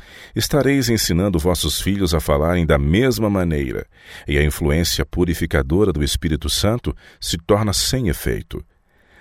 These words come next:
A continuação paciente em fazer o bem é essencial se quiserdes cumprir vosso dever para com vossos filhos. Agentes de Deus para moldar o caráter.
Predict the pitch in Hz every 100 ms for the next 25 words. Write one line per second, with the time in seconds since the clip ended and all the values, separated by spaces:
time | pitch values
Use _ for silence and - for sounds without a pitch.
0 | - 76 - 80 76 76 69 - 92 80
1 | - - 76 95 87 76 - 73 73 76
2 | 69 82 104 113 80 69 85 - 82 80
3 | 78 76 85 104 - - - - 123 131
4 | 104 131 113 101 - 101 95 120 101 104
5 | 104 101 104 80 95 113 98 101 98 110
6 | 90 78 73 78 - 67 60 50 - -
7 | - _ _ _ _ _ _ _ _ _
8 | 98 85 - 107 127 - 123 101 131 107
9 | 110 107 - - 95 87 82 80 73 67
10 | 104 110 78 - 82 101 87 - 50